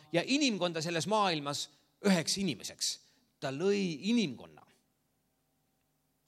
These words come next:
Ta pani sellesse ühte inimesse potentsiaali, et sellest võib saada üks inimkond, sellest võib saada palju inimesi. Ja selle tõttu ka meie väljakutse tänases maailmas enam ei ole mitte, kuidas ületada neid raskusi nii-öelda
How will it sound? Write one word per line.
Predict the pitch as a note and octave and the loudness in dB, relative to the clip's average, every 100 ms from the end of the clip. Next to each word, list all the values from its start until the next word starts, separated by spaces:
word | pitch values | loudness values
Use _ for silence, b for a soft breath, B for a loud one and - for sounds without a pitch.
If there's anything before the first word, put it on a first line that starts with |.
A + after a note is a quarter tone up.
| _ - - | _ -20 -6
Ta | - G#3 | 0 4
pani | C4+ C4+ F#3+ | 4 4 2
sellesse | G3+ E3+ F#3+ F#3+ C#4 | 2 0 0 2 2
ühte | - G#3+ | 2 0
inimesse | B3+ A3 E3 E3 | 0 0 -2 -4
potentsiaali, | - C#3+ D3 - A3+ A#3 G#3 C#3+ B2+ B B B - | -4 -4 -2 2 2 2 2 0 -2 B B B -8
et | D#3 | 0
sellest | G#3 F#3 - | 0 0 -4
võib | D#3 | -4
saada | - E3 A#2+ A2+ | -4 -4 -4 -4
üks | F#3+ | -2
inimkond, | G3+ B2+ F2+ F2 - | -2 -4 -8 -12 -6
sellest | F#3 E3+ | -4 0
võib | F#3 F3 | 0 4
saada | F#3 E3+ D3+ | 4 2 2
palju | A3 A3 G3+ | 2 4 2
inimesi. | B3 D3+ G2 - - _ B B B | 2 0 -4 -10 -12 _ B B B
Ja | D#3 | 0
selle | C#4+ E4+ C4 | 2 6 6
tõttu | D4+ - A#3 | 4 2 2
ka | G3+ | 4
meie | A3+ D#4+ C#4 | 4 2 4
väljakutse | A#3+ E4+ D4 F#3+ B3 - G#3 | 6 6 6 4 0 0 2
tänases | D4+ E4+ A#3+ G3 E3 G3 | 2 4 2 0 0 2
maailmas | C#4 A3 B2 G#2 A#2+ - B B - | 4 4 4 -2 -4 -4 B B 0
enam | B3 A3 G3 | 4 4 6
ei | G#3+ | 8
ole | C#4 G#3+ | 8 6
mitte, | C4 - F#3+ F3 B - | 2 2 2 2 B -6
kuidas | B3+ B3+ F#3+ A#3 | 0 2 2 4
ületada | C4+ A#3 G3+ F3 | 4 4 2 2
neid | F#3+ C4 B3 F#3+ | 4 4 4 4
raskusi | F#3 A#3+ - - D#3+ D#3+ E3+ | 4 6 4 2 0 0 4
nii-öelda | F#3 E3 | 4 4